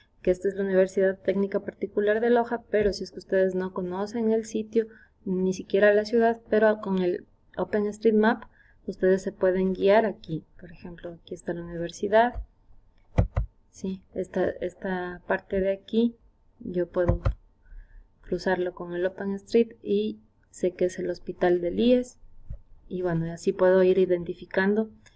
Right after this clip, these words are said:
eh, más sitios de interés. El campus de la universidad, el colegio, el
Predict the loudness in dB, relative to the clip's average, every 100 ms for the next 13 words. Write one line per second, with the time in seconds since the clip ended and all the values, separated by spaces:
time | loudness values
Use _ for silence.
0 | _ -20 _ -6 -4 -2 -4 -6 -10 -8
1 | -8 -6 -6 -4 -4 -4 -8 -18 _ _
2 | _ _ _ _ _ _ _ _ _ _
3 | _ _ _ _ _ -18 -12 -12 -12 -8
4 | -6 -4 -2 -2 -2 -4 0 2 0 -4
5 | -6 -6 -8 -10 -10 -10 -10 -8 -8 -8